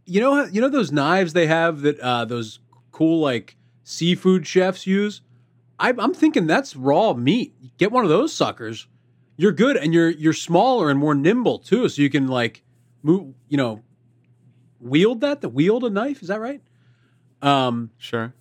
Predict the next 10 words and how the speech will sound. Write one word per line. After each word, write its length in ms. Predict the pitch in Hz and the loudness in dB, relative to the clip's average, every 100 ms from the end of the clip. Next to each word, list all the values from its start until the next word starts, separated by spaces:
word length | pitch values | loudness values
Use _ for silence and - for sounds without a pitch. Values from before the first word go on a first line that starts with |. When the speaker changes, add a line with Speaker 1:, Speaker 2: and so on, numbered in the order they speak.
| - - | -20 0
Speaker 1:
move 240 | 170 220 | 0 2
that 200 | 233 - | 0 0
thing 140 | 208 | 0
around 400 | 170 156 247 185 - | 2 2 2 0 -4
and 120 | 135 | -4
cut 200 | 175 202 | -2 2
right 220 | 180 156 | 2 0
through. 320 | 208 240 120 - _ | -2 -2 -2 -10 _
I, 160 | - 143 - | -12 -10 -12
I, 100 | 139 | -18